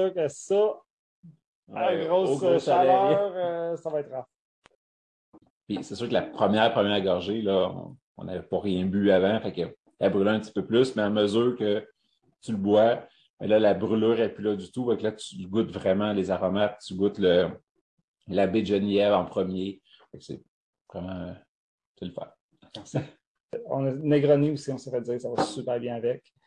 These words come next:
Speaker 1: Euh, encore là, tu vas chercher un petit peu les agrumes.
Speaker 2: Ah ouais, c'est
Speaker 1: C'est un, c'est un play, ces agrumes. Dans le fond, il est quand même assez agrumé que ça fait bien avec d'autres. Euh, qu'on est quand même fier de dire que c'est tous des vrais ingrédients, c'est cent pour cent authentique.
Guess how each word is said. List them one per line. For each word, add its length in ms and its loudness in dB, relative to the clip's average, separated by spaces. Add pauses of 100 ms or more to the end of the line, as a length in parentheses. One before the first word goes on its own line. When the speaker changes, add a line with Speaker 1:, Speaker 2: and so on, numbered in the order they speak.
(480)
Speaker 1:
Euh, 440 -4
encore 260 -2
là, 120 0
tu 120 -10
vas 80 -12
chercher 260 -8
un 60 -4
petit 120 -16
peu 80 -8
les 180 -2
agrumes. 340 2
Speaker 2:
Ah 100 0
ouais, 120 -2 (200)
c'est 100 -20
Speaker 1:
C'est 60 2
un, 180 4
c'est 120 -2
un 100 4
play, 180 2
ces 220 -2
agrumes. 320 -2
Dans 100 -4
le 60 -8
fond, 160 -2
il 60 -4
est 40 -6
quand 160 0
même 320 -2 (960)
assez 200 -2
agrumé 560 -2 (300)
que 140 -10
ça 160 -10
fait 140 -8
bien 360 -8
avec 240 -12
d'autres. 340 -10
Euh, 160 -8 (300)
qu'on 180 -4
est 60 -4
quand 140 2
même 180 0
fier 500 2
de 100 -2
dire 380 0
que 180 -2
c'est 240 -12
tous 140 4
des 160 0
vrais 260 0
ingrédients, 680 -4
c'est 200 -12
cent 300 -2
pour 140 -4
cent 160 -8
authentique. 480 -6